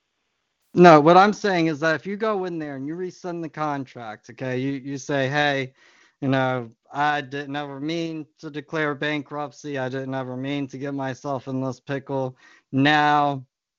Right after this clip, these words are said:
today, I realize it was a horrible idea, and I'm just gonna have to rescind the contract. I'm gonna have to rescind my consent, you know, recess this case."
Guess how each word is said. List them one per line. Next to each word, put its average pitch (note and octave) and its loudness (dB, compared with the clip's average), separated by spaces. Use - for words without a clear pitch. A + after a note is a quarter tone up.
today, C#3+ -2
I C3 -2
realize C3+ -8
it C3 -12
was B2 -14
a B2 -10
horrible C#3+ -4
idea, A#2+ -10
and B2+ 0
I'm C#3+ 0
just C#3+ -6
gonna C#3+ -4
have C#3 -4
to B2 -6
rescind C#3+ -6
the B2+ -6
contract. B2+ -4
I'm B2 -12
gonna B2 -4
have B2 -4
to B2 -18
rescind C#3 -2
my C3 0
consent, C3 -2
you C3 0
know, A#2+ 0
recess D3 -2
this C#3 -4
case." C#3+ -2